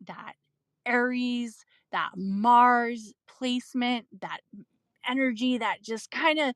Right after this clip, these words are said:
sizzles and warms, right? Just brings that strong center. It's the cardinal sign.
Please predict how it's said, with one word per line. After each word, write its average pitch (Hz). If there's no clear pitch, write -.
sizzles 277
and 202
warms, 220
right? 190
Just 208
brings 311
that 240
strong 240
center. 220
It's 175
the 190
cardinal 220
sign. 208